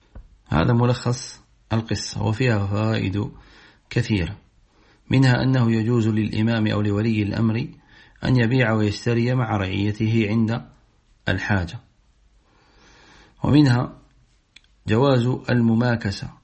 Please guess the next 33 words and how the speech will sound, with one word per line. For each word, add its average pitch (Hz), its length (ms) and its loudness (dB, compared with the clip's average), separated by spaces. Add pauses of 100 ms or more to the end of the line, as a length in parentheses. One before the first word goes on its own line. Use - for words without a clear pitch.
(100)
أو 117 120 4
المساومة 110 600 0
في 101 100 -6
البيع 104 360 0
والشراء، 85 540 -6 (1080)
فتكون 113 500 -2
مثلًا 113 360 0
بطلب 107 340 -2
التخفيض 104 480 -4
في 92 100 -8
الثمن 110 460 -4 (460)
أو - 60 -2
بالإلحاح 107 640 -2
في 101 120 -4
طلب 101 280 -4
البيع، 110 300 -2
كما 107 240 -4
حصل 107 340 -4
من 101 120 -2
النبي 98 540 -4 (680)
صلى 110 220 -6
الله 104 160 0
عليه 95 160 -2
وسلم، 110 420 -2
حيث 113 260 -4
إنه 107 520 -4
طلب 110 260 -2
من 101 180 0
جابر 107 300 -2
أن 101 60 -4
يبيعه 104 440 -2
في 101 80 -6
المرة 107 260 -2